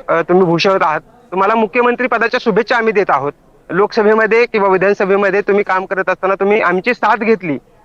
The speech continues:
आणि तुम्हाला शु-, मुख्यमंत्री व्हावेत म्हणून आम्ही शुभेच्छा देतोय, पण तुम्ही एवढ्या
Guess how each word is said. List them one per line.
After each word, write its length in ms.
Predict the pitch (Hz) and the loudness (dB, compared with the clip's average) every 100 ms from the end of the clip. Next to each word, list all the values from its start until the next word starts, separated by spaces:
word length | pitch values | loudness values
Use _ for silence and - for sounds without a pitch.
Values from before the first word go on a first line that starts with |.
| - | -4
आणि 280 | 165 208 | 0 0
तुम्हाला 500 | 233 _ - 185 220 269 | -2 _ -4 0 0 0
शु-, 140 | 269 | -2
मुख्यमंत्री 580 | 190 202 220 226 233 226 | -2 -2 0 0 0 2
व्हावेत 260 | 208 202 208 | 2 2 0
म्हणून 180 | 208 214 | 0 0
आम्ही 160 | 220 | 0
शुभेच्छा 320 | 214 196 226 | -2 -2 0
देतोय, 280 | 226 190 185 | 0 0 -2
पण 140 | 180 214 | 0 0
तुम्ही 320 | 226 240 285 - _ - | 0 0 -2 -6 _ 0
एवढ्या 380 | 202 220 285 | 2 4 2